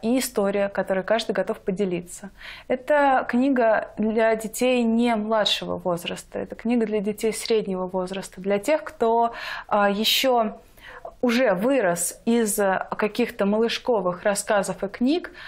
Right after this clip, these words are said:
но ему еще не интересны подростковые саги, жестокие там какие-то взрослые произведения и так далее. То есть это вот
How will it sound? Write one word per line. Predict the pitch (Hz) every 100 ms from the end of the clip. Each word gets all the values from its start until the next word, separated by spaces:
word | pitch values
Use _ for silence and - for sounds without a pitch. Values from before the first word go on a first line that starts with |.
| - -
но | 220 226
ему | 240 247 269
еще | - 226
не | 220
интересны | 220 233 269 262 208
подростковые | 196 202 202 - 269 277 226 214
саги, | - 214 196 190 190 190 202
жестокие | 202 196 - 233 233 196
там | 190 175
какие-то | 202 196 208 208 180
взрослые | 180 214 269 254 240 214
произведения | - 208 208 196 196 185 180 -
и | 214
так | 214
далее. | 202 196 190
То | 220
есть | 220 -
это | 247 233
вот | 226